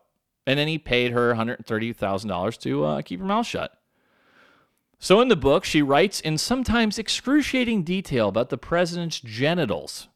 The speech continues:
and describes her disgust with herself for letting the scene play out. That's funny.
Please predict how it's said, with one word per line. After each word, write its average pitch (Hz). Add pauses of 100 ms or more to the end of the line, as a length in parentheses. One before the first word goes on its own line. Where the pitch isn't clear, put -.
(180)
and 127
describes 180
her 180
disgust 160
with 101
herself 92
for 107
letting 113
the 117
scene 143
play 156
out. - (1040)
That's 101
funny. 95